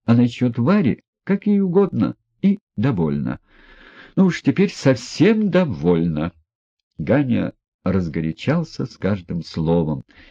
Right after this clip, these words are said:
и без цели шагал по комнате. Такие разговоры тотчас же обращались в больное место у всех членов семейства.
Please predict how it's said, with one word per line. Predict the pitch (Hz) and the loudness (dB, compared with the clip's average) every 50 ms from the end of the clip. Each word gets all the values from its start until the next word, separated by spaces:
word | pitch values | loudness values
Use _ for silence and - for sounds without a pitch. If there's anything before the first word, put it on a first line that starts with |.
| _ _ - | _ _ 2
и | 120 | 2
без | 117 104 107 110 - | 4 4 2 0 -2
цели | - - 160 160 147 117 | -2 -2 0 0 0 -2
шагал | - - 90 85 92 104 110 - | -2 -2 -2 -2 0 -2 -2 -2
по | - 98 90 | -4 -6 -4
комнате. | - 82 78 73 69 71 - - _ - - - _ _ _ - - _ | -4 -4 -4 -4 -6 -10 -14 -16 _ -20 -20 -20 _ _ _ -20 -14 _
Такие | - 120 - - 196 190 | 0 0 2 4 2 2
разговоры | 180 170 139 131 160 156 160 160 156 156 151 143 135 - _ _ _ _ - | 2 2 0 0 2 2 2 2 2 2 0 0 -2 -6 _ _ _ _ 0
тотчас | 151 151 156 - - 143 123 | 0 0 0 -4 -6 -8 -6
же | 113 107 123 123 | -4 0 0 0
обращались | 120 - 123 117 107 107 110 113 110 - - 123 123 113 110 104 - - - | 0 2 0 2 2 2 2 0 0 -2 -2 0 0 0 0 -2 -4 -8 -6
в | - 98 | -4 -2
больное | 85 80 101 110 107 113 120 123 123 120 113 | 2 2 4 4 4 2 2 2 2 2 2
место | 120 139 135 - - - - 80 | 2 0 -2 -2 -6 -6 -6 -6
у | 73 | -6
всех | - - 82 80 - - | -6 -6 -8 -8 -8 -8
членов | - - 85 85 80 73 71 73 - | -12 -8 -4 -4 -4 -4 -6 -8 -10
семейства. | - - 87 82 76 73 67 62 - - - - - - - | -8 -6 -6 -4 -4 -4 -6 -8 -10 -16 -14 -12 -12 -12 -12